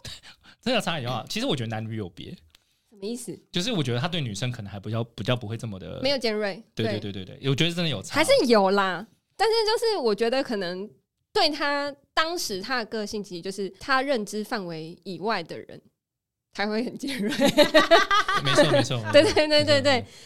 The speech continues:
Speaker 2: 所以，所以我可能 maybe 我们那一群就是比较早报名的，都还算是他可以接受的，然后稍微有<laughs> 讲，聊个，聊个天，然后就觉得，天哪，他真的是一个很聪明的人，就这样。
Speaker 1: 嗯。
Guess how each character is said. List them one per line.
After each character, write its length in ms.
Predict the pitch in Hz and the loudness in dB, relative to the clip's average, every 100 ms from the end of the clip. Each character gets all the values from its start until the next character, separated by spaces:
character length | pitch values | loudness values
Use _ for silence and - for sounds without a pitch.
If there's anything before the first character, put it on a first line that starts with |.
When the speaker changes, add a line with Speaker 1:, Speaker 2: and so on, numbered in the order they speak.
| - | 0
Speaker 2:
所 140 | 339 | 4
以， 180 | 415 320 - - - | 4 2 -6 -20 -6
所 180 | 359 | 0
以 40 | 403 | 2
我 160 | 262 | 2
可 240 | 202 220 185 | 0 0 0
能 200 | 190 202 | 0 0
maybe 320 | 262 277 214 | 0 0 -2
我 140 | 185 | -4
们 180 | 180 180 | -4 -4
那 160 | 226 240 | -2 -4
一 60 | |
群 420 | 240 202 - 156 254 _ | -4 -8 -10 -14 -20 _
就 100 | 233 | -8
是 120 | 220 | -6
比 100 | 208 | -6
较 160 | 185 202 | -4 -4
早 200 | 190 139 | -4 -6
报 200 | 160 190 | -4 -4
名 180 | - - | -6 -12
的， 100 | - | -10
都 120 | 208 | -8
还 180 | 214 214 | -6 -4
算 200 | 240 214 | -2 -4
是 80 | 214 | -4
他 180 | 202 175 | -8 -10
可 160 | - | -10
以 60 | 180 | -12
接 240 | - 156 | -12 -14
受 220 | 170 - - | -12 -12 -14
的， 180 | - 220 _ | -16 -20 _
然 140 | 185 | -8
后 260 | 208 220 208 - - - | -2 -2 -2 -8 -18 -6
稍 180 | - 285 | 4 6
微 180 | 294 233 | 6 8
有 80 | - - 247 - | 8 6 2 -2
<laughs> 320 | - - 277 | -10 -8 -2
讲， 160 | 247 220 | 0 4
聊 200 | 226 226 | 6 6
个， 160 | 254 233 - 247 | 4 2 -6 0
聊 180 | 240 | 2
个 100 | 262 240 | 4 0
天， 340 | - 202 202 - _ | -2 -2 -4 -10 _
然 120 | 202 | -4
后 60 | 247 | -2
就 100 | 311 | -2
觉 120 | 262 | 0
得， 100 | 226 | -2
天 200 | 214 302 | -2 -4
哪， 100 | 277 | -4
他 120 | 254 | -4
真 160 | 269 294 | -4 -4
的 120 | 254 | -4
是 140 | 233 254 | -4 -6
一 60 | |
个 120 | 214 | -6
很 160 | 190 185 | -6 -8
聪 180 | 208 226 | -6 -6
明 160 | 185 | -6
的 100 | 160 | -10
人， 160 | - 117 _ _ | -14 -16 _ _
就 160 | 113 123 | -2 -2
这 120 | 123 | -2
样。 80 | 117 | -6
Speaker 1:
嗯。 140 | 120 | -10